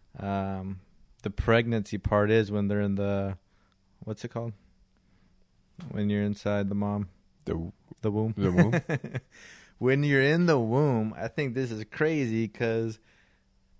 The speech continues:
Speaker 1: you know, you're having all these influences,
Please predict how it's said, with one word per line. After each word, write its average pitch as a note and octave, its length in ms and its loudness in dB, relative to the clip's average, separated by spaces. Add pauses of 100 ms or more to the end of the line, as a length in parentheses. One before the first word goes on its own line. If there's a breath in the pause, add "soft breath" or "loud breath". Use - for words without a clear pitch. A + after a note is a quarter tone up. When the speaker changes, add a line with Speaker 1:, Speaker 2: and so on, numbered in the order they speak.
(160)
Speaker 1:
you C3 200 -4
know, A#2+ 260 0
you're C3 260 0
having B2 280 4
all C3+ 180 6
these A#2+ 240 2
influences, G#2+ 1160 0